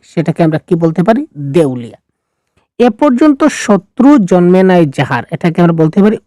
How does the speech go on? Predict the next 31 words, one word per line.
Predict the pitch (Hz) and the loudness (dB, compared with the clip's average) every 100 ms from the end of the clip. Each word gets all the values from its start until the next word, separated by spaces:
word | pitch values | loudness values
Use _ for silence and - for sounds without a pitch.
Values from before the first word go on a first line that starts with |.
| - | -2
অজাত | 196 170 190 - | -2 0 -4 -6
শত্রু, | - 131 - 135 | -6 -6 -6 -8
অর্থাৎ | 135 170 | -2 -2
যার | 160 165 170 | 0 0 0
কোনো | 208 190 | 0 2
এখনো | 170 220 247 _ _ _ | 2 0 -2 _ _ _
শত্রু | - 247 214 - 214 | -4 -2 -2 0 2
নাই, | 190 - _ - | 0 -4 _ -12
তাকে | - 180 - 175 | -2 -2 0 -6
কি | - | 0
বলা | 214 | 2
হবে? | 226 262 - | 2 0 -2
অজাত | 175 170 160 | 0 0 -2
শত্রু। | - - - - _ _ _ _ _ _ _ _ _ _ _ _ _ _ _ _ _ - | -8 -8 -10 -20 _ _ _ _ _ _ _ _ _ _ _ _ _ _ _ _ _ -4
এখানে | 233 285 311 | 0 2 2
দাড়ি | 233 196 214 262 | 2 2 2 2
গোপ, | 233 240 - | 2 0 -2
এখনো | 208 - 285 | -2 0 0
দাড়ি | 190 196 220 254 | 2 0 2 2
গোপ | 254 277 - - | 2 0 -2 -4
গজায় | 156 180 170 190 185 | 2 2 2 2 2
নাই | 180 151 | 2 2
যাহার, | 151 180 - | 0 -2 -4
এটা | - 196 | -4 -2
হচ্ছে | 185 - - _ | -2 -6 -20 _
অজাত | 196 190 233 240 _ _ _ | -2 2 0 0 _ _ _
শস্য। | - 160 - - _ _ _ 147 | -8 -8 -8 -20 _ _ _ -8
দেখে, | 143 139 | -6 -6
দেখে | 135 151 151 123 | -10 -10 -10 -10
নিন। | 113 _ _ _ _ _ _ _ _ | -18 _ _ _ _ _ _ _ _
এক | 262 285 - | -2 -2 -2